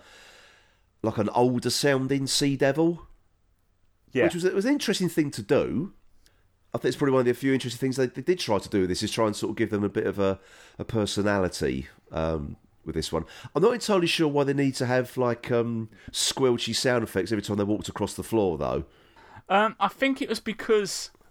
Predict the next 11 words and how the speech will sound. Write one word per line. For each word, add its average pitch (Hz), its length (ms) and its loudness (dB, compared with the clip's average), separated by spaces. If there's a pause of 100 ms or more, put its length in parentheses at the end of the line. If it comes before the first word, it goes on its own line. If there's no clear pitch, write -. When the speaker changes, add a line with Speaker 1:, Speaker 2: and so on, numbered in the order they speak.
(680)
Speaker 2:
until 196 680 0 (520)
the 185 80 -2
Doctor - 420 -2
arrived, 92 680 -2 (320)
Speaker 1:
<laughs> - 300 -20
Yeah. 87 360 0 (180)
Speaker 2:
the 135 80 -8
bases 160 560 -2
were, 139 100 -4 (280)
were 143 120 -2
flooded 135 540 -4